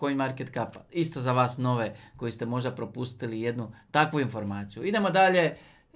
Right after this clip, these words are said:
sec na Tajlandu je pokrenuo kripto akademiju da bi pomogli u edukaciji svih kripto investitora. Pazite, država, znači, stoji iza jedne akademije.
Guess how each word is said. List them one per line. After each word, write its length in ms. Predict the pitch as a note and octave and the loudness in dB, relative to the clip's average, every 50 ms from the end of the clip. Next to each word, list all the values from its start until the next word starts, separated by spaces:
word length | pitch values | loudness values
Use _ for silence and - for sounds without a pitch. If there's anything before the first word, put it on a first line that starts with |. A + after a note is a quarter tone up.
| - D#3 C#3 C3+ C3 B2+ | -6 0 0 2 2 0
sec 320 | B2+ - - G3 G3 G3 | 0 0 0 0 0 2
na 200 | F3+ E3+ D3+ D#3 | 0 0 0 4
Tajlandu 460 | - D3+ D#3 E3 E3 E3 E3 E3 D3+ | 6 8 8 8 8 6 4 4 4
je 160 | D3+ C#3+ B2+ B2+ | 2 0 0 -2
pokrenuo 640 | C3 B2 B2+ C#3 C3+ C#3+ D3+ D#3+ D#3 D3 C3+ C3+ | -6 -6 -4 0 0 2 2 2 0 0 -2 -4
kripto 560 | - - E3 F#3+ G3+ G3+ - - E3+ C#3 - - | -10 -8 -6 -6 -6 -4 -4 -2 -2 -2 -4 -6
akademiju 1040 | - A#2 A#2+ - - A2+ G#2+ G2+ G2+ B2 B2 B2 B2 C3 C#3 C#3+ D#3+ F3+ G#3 A#3 - - - _ - - - - - - - _ _ | -10 -10 -10 -8 -6 -6 -6 -2 0 2 2 2 2 2 2 2 2 0 -2 -4 -8 -14 -20 _ -20 -20 -20 -20 -20 -20 -20 _ _
da 540 | A2+ A2+ A#2 B2 E3 F#3 G3 G#3 F3+ F#3 - - - _ _ _ _ _ _ _ | -18 -12 -2 2 4 4 4 4 2 0 -6 -14 -20 _ _ _ _ _ _ _
bi 380 | - A#2+ C#3 C3 B2 B2+ B2+ - | -6 -2 -2 0 0 -2 -4 -2
pomogli 680 | - C#3 D3 D#3+ F3 F#3+ F#3 F#3 F#3+ F#3 F3+ - - _ | 0 2 2 4 2 2 0 -2 -2 -2 -4 -6 -10 _
u 120 | C3+ C3 B2 | -4 -2 -2
edukaciji 960 | A#2 G#2+ A#2 G#2 - B2+ B2 C#3 D#3 D#3 - - G3+ F#3+ F#3 E3+ E3 E3 - _ | -2 -2 -4 -4 -2 0 2 2 2 0 -4 -6 -6 -6 -6 -8 -10 -12 -16 _
svih 540 | - - - - D3 E3+ F#3+ F#3 D#3+ D#3+ - | -12 -10 -10 -6 -4 -2 -2 -2 -4 -6 -8
kripto 440 | - C#3+ D#3 D#3 D#3+ - E3 D#3 - | -6 -4 -4 -4 -2 -2 -2 -2 0
investitora. 720 | - D3 D#3 E3 D#3+ - C4 B3+ B3+ - C3+ G#2+ F#2+ F#2 - _ _ _ _ _ | -2 -4 -4 -4 -2 -2 -2 0 0 0 0 0 -4 -8 -12 _ _ _ _ _
Pazite, 420 | - E3 F3 E3 E3 D#3 - - - - _ _ _ _ _ _ _ _ _ | 0 0 0 0 0 -4 -6 -10 -16 -20 _ _ _ _ _ _ _ _ _
država, 480 | A#2+ A#2+ D#3+ D#3+ D#3+ F#3+ F3+ D3+ C3 - | -2 2 4 6 8 8 8 6 6 4
znači, 340 | A2 A2+ A2+ A#2 - - G#2+ | 2 -2 -4 -4 -6 -8 -10
stoji 400 | - - - A#2 A#2 A#2 A2+ G#2+ | -10 -6 -2 -2 0 0 -2 -2
iza 280 | G2+ B2+ B2+ A2 A#2 | -4 -6 -4 -2 -2
jedne 460 | A2 A2+ A#2+ B2+ B2+ C#3 B2+ G#2+ - - - - - _ | 0 0 0 0 0 -2 -4 -4 -6 -12 -18 -20 -20 _
akademije. 680 | - - A#2 - B2+ A2+ G2+ A2 G2+ G2+ G2 F#2 F2+ | -6 -6 -2 -2 -2 0 0 0 0 0 -2 -4 -8